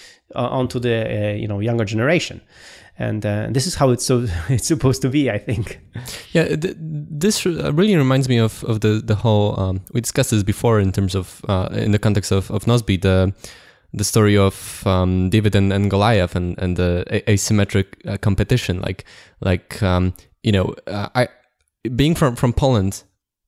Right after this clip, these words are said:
Speaker 2: I, I don't see that happening anytime soon, but I wish it did, because we, if we can't compete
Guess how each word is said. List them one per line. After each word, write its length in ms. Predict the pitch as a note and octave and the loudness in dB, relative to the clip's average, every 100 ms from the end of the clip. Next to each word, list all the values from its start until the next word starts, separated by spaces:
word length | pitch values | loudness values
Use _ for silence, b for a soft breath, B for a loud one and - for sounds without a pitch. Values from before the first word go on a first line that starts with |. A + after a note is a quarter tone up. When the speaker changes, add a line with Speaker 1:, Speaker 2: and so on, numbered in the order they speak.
| - | -10
Speaker 2:
I, 100 | G#2 - | -6 0
I 100 | B2+ | 2
don't 140 | B2+ | 2
see 120 | A2 | 2
that 180 | F#2+ F2+ | 0 2
happening 400 | F#2 F2 F2+ F2+ | 0 0 -2 0
anytime 320 | F2+ F2 F#2 | 0 0 -2
soon, 240 | - A2 G#2+ | 2 2 4
but 100 | C#3 | 4
I 60 | |
wish 220 | D#3 E3 | 4 4
it 120 | D3+ C#3+ | 2 2
did, 240 | F#2+ - | 0 0
because 400 | A#2 - A#2+ - B B | -2 2 2 0 B B
we, 420 | - C3+ C3+ - - | 0 2 2 -2 -8
if 360 | G#2+ A#2+ C3 | -6 -2 0
we 80 | C#3+ | 0
can't 320 | - D3 D3 | 0 0 0
compete 540 | - A#2+ A#2+ C3 A#2+ | 0 -2 2 2 0